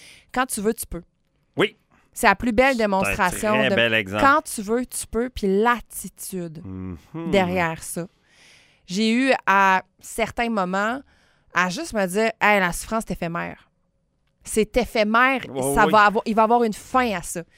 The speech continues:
Speaker 1: Puis la fin est dans huit jours. Puis après, ben, je retrouve un certain confort. Fait que si ma cheville est enflée, est infectée, est dégueulasse, euh, ça sera ça.
Speaker 2: Ça sera ça.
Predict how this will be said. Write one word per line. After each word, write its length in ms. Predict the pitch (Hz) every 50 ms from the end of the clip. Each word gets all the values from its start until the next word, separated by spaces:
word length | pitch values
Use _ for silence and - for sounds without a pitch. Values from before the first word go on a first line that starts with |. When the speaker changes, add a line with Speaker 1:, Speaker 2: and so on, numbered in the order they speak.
| _ _ - _ -
Speaker 1:
Puis 120 | _ - 208
la 160 | 214 202 196
fin 160 | - - 277
est 100 | 277 262
dans 140 | 220 202 190
huit 180 | 190 185 202 202
jours. 440 | 185 208 208 233 302 330 254 214 - - _ - _ - -
Puis 100 | - 220
après, 300 | 214 196 196 - - 294
ben, 120 | 254 240 214
je 80 | 180
retrouve 300 | 185 196 190 - 240 240
un 60 | 233
certain 260 | 214 220 214 - 247 247
confort. 500 | 254 233 208 185 - 226 262 285 262 240
Fait 140 | - 202
que 80 | 190 -
si 220 | - - - 269
ma 180 | 269 262 240 220
cheville 240 | 208 - - 277 269
est 140 | 247 247 226
enflée, 600 | 202 190 190 190 - 247 247 269 285 294 285 262
est 100 | 220 196
infectée, 720 | 214 208 214 - 214 196 - - - 262 269 277 277 247 214
est 40 | 185
dégueulasse, 680 | 190 202 190 208 196 196 214 247 277 294 262 - -
euh, 140 | 214 190 190
ça 160 | 185 - 208 196
sera 160 | - 220 220
ça. 220 | - - 254 226 - _ -
Speaker 2:
Ça 100 | 110 110
sera 180 | - - 117 127
ça. 220 | - - 135 123